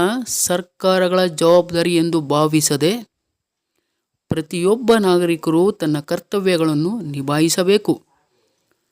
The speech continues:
ಹಲವು ಯೋಜನೆಗಳು ನಮ್ಮ ದೇಶವನ್ನು ಮತ್ತಷ್ಟು ಬಲಪಡಿಸುತ್ತಿವೆ. ಇವುಗಳ ಸದುಪಯೋಗ ಪಡೆದುಕೊಂಡು ನಮ್ಮ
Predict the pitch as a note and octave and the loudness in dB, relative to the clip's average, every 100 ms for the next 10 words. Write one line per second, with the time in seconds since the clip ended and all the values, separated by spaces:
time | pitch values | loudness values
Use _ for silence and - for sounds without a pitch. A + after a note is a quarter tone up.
0 | _ _ _ F#3+ A#3 B3 B3+ C4+ C#4 E3 | _ _ _ -4 -2 0 0 0 -2 2
1 | F#3 G#3 G3+ G3+ F#3+ F#3+ G3+ A3+ A#3 - | 4 4 2 -2 0 2 2 0 -6 -14
2 | - D#3+ E3 F3 D#3 D3+ F3 G3 F#3 F3+ | -10 -6 -2 0 0 2 2 2 0 -2
3 | F3+ F3+ F#3+ G3+ D#3+ D3+ - - F#3+ - | -2 -2 -2 -2 -2 -4 -6 -8 -6 -6
4 | _ F#3+ E3 E3+ F3 E3+ E3 F#3 - F3 | _ -6 0 0 0 -2 -2 -4 0 2
5 | D3+ _ _ _ _ _ _ _ _ - | 2 _ _ _ _ _ _ _ _ -12
6 | F#3 B3+ A#3+ G3+ G3+ A#3+ - E3+ F#3+ G3 | -4 0 2 4 2 0 -2 0 0 2
7 | G3+ F#3 F#3 F3+ E3 D#3+ D#3+ E3 D3+ D#3 | 2 4 0 -2 -2 -2 0 0 2 2
8 | A3 C4 _ _ _ _ _ _ D#3 E3 | 0 -2 _ _ _ _ _ _ -4 -2
9 | F#3 F3+ G3 | 0 0 -2